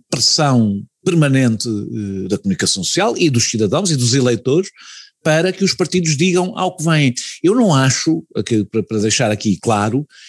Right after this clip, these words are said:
eu não acho que a governabilidade seja um, a estabilidade seja um fim em si mesmo. Eh, eh, eh, a estabilidade é um fim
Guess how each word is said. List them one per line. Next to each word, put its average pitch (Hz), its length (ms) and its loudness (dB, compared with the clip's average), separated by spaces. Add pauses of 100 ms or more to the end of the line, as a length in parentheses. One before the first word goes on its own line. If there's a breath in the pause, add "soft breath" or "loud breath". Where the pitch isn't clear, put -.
(140 loud breath)
eu 139 120 2
não 151 220 4
acho 160 400 -2
que - 80 -2
a 156 60 2
governabilidade 151 680 0
seja 139 220 -2
um, 117 540 0
a - 20 2
estabilidade 139 500 0
seja 123 160 -4
um 131 80 -6
fim 143 140 -8
em 135 60 -2
si 123 160 -2
mesmo. 82 240 0 (640 loud breath)
Eh, 101 960 0
eh, 95 220 -4
eh, - 20 -6
a - 20 -4
estabilidade 120 720 0
é 156 60 0
um 151 100 0
fim 202 360 2